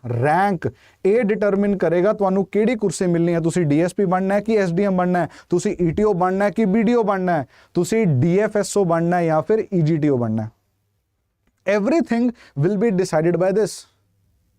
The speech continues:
ਹੁਣ ਤੁਹਾਡੇ ਦਿਮਾਗ 'ਚ ਦੋ ਸਵਾਲ ਆਉਣੇ ਚਾਹੀਦੇ ਨੇ, ਜਿਹੜੇ ਮੇਰੇ ਟਾਈਮ ਆਉਂਦੇ ਸੀ ਜਦੋਂ ਮੈਂ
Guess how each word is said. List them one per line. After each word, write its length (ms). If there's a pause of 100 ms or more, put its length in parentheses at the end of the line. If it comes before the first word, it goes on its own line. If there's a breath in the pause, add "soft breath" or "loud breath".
(1120)
ਹੁਣ 180
ਤੁਹਾਡੇ 300
ਦਿਮਾਗ 280
'ਚ 140
ਦੋ 200
ਸਵਾਲ 420
ਆਉਣੇ 180
ਚਾਹੀਦੇ 280
ਨੇ, 120
ਜਿਹੜੇ 200
ਮੇਰੇ 340
ਟਾਈਮ 240
ਆਉਂਦੇ 220
ਸੀ 140
ਜਦੋਂ 240
ਮੈਂ 260